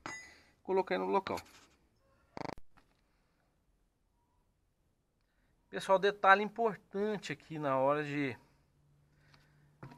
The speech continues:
mexer aqui com o step, turma. Eu vi com o pneu, limpei ele aqui mais ou menos, né? Porque esse pneu aqui,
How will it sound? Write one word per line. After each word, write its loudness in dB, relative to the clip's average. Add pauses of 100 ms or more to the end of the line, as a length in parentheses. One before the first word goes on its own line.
(140)
mexer -10
aqui -12
com -16
o -12
step, -6
turma. -12 (380)
Eu -6
vi -10
com -20
o -20
pneu, -8 (140)
limpei -8
ele -8
aqui -16
mais -8
ou -8
menos, -8
né? -8
Porque -18
esse -16
pneu -10
aqui, -14